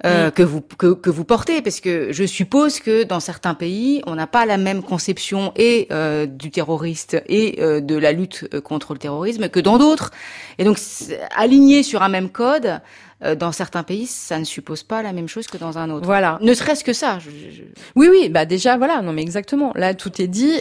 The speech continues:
Speaker 2: et, et aussi, on est, on est dans des enjeux politiques, et effectivement, quand je dis ces missions de terrain un peu plus plus, c'est-à-dire que c'est très institutionnel, on rencontrait les chefs d'État, donc il y a aussi tout un jeu diplomatique, et cetera, que moi, j'aimais pas.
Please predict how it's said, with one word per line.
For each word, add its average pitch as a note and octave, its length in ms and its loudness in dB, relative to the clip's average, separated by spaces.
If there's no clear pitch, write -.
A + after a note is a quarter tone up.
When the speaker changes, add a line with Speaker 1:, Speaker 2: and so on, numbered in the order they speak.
Speaker 2:
et, F3+ 640 -2
et - 80 -6
aussi, F3+ 320 -2
on B3 100 2
est, E3 180 -2
on D#3+ 300 -6
est E3 80 -4
dans D#3+ 160 -4
des F3+ 200 -4
enjeux F3+ 240 -2
politiques, F#3 580 -4
et E3+ 60 -2
effectivement, G#3 640 -2
quand F3+ 180 -4
je E3 100 -8
dis G3+ 140 -6
ces E3+ 160 -10
missions F3 320 -8
de G3+ 60 -4
terrain A3 320 2
un G#3 60 0
peu F3+ 120 -6
plus F3+ 200 -10
plus, D4+ 220 -2
c'est-à-dire F3 240 -4
que - 60 -16
c'est F3+ 100 -8
très F#3 240 -4
institutionnel, F#3 680 -6
on A3+ 60 -4
rencontrait F3+ 420 -6
les E3+ 80 -4
chefs E3+ 220 -4
d'État, G3+ 340 -2
donc G#3 220 -6
il - 20 -2
y F3 40 0
a E3+ 40 -2
aussi F3 260 -8
tout F#3 220 -14
un F3+ 160 -2
jeu G#3 420 0
diplomatique, E3+ 800 -10
et F#3 80 -6
cetera, F#3+ 400 -4
que - 80 -6
moi, A3+ 200 4
j'aimais G#3 260 0
pas. - 240 -2